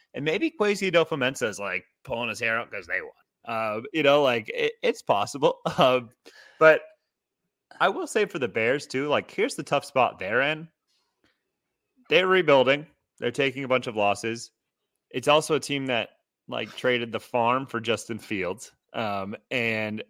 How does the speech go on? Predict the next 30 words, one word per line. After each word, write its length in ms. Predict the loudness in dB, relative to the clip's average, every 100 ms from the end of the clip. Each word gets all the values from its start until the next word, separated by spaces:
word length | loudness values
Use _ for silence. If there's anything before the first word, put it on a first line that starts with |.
| -4
they 180 | 0 2
obviously 280 | 2 0 0
got 200 | 0 0
picked 220 | -6 -6 0
back 360 | 4 4 2
for 120 | -6
Khalil 300 | -8 -4 -4 -4
Mack, 400 | -6 -6 -6 -6
so 100 | -4
that 120 | -2
helps 260 | -2 -4 -6
some. 260 | -6 -4
But, 180 | -4 -4
like, 220 | -6 -8 -14 _ _ _ -8
it 120 | -6
stinks 360 | 0 0 0 -2
when 120 | -2
you 100 | 4
have 320 | 6 8 6 -2
a 100 | -2
young, 560 | 2 2 2 -2 -10 -14 _ _
quote-unquote, 680 | 0 2 2 0 0 0 0
franchise 380 | -2 -2 -2 -2
quarterback 420 | -2 0 2 0
that 80 | -2
you 60 | -4
traded 340 | -2 0 -2
so 120 | -6
much 260 | -2 -2 -2
for, 440 | 0 4 4 2